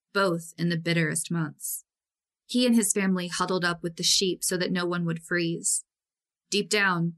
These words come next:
he wondered whether it was possible for someone to freeze at all. It seemed a thing that water did, or perhaps beer, but never people.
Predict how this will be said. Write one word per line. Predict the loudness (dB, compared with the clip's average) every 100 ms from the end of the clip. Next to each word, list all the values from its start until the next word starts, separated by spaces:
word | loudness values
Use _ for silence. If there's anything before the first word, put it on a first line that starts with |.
| _ _ _
he | 0
wondered | 2 2 2 0
whether | 0 2 0 0
it | -2
was | -2
possible | 0 0 2 0 -4
for | 0
someone | 0 2 0
to | -4
freeze | -2 -2 0
at | -2
all. | -2 -4 -8 -18 _ _ _ _
It | -2
seemed | 2 4 2
a |
thing | 0 0
that | 0 -2
water | -2 0 0
did, | -2 -4 -8 -4
or | -2 -2 -4 _ -6
perhaps | -2 0 -2
beer, | -2 0 2 0 -2
but | -4 -4 -8 _
never | -2 -2 -2 -4
people. | -4 -6 -8 -14